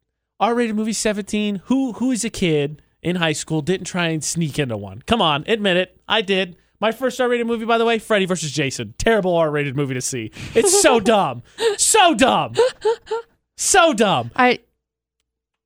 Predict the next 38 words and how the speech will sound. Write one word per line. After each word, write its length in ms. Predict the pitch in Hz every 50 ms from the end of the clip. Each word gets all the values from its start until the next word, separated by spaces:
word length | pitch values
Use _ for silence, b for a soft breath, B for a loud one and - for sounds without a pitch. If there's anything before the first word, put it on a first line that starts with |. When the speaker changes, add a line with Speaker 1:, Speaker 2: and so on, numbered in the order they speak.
| _ _ _ _ _ _ _
Speaker 2:
go 80 | 254 220
ahead. 220 | 185 175 175 175 - _ _ _ _ _ _ _ _ _ _ _ _ _
Speaker 1:
<laughs> 420 | _ _ _ _ _ _ _ - -
I 720 | - - - - - - - - - - - - - -
was 40 | - -
just 80 | - 220
gonna 80 | 185 202
say 180 | - - 196 175
it's 100 | 165 -
a 20 | 135
terrible 260 | - 160 147 139 127 170
movie. 280 | 233 214 147 120 104 - _
Speaker 2:
Oh, 180 | - 240 208 208
okay. 240 | 233 - 214 185 190 -
Speaker 1:
It's 140 | 170 160 196
one 100 | 214 226
of 60 | 220
those 100 | 208 170
movies 220 | 202 208 196 185
that's 120 | 170 156 -
so 140 | - 185 165
bad 220 | 170 165 165 156
you 60 | 147
just 180 | 143 135 - -
laugh 280 | 165 175 175 165 - 139
at 100 | 123 120
it 60 | 117
'cause 140 | 139 131 117
it's 100 | 120 -
awful. 380 | 165 160 147 123 - 110 101 - _
Speaker 2:
Yeah. 260 | 226 214 214 185 165 165 - _
Speaker 1:
So 480 | - - - 269 262 247 240 240 247 247
I, 180 | - 349 415 - -
I'd 180 | 415 415 392 -
say 180 | - 269 226
fifteen, 440 | - - - 175 - - - 139 117
sixteen. 500 | - - 143 131 - - - 208 196 202 -
Ten, 540 | - - 294 294 302 311 311 311 311 294 B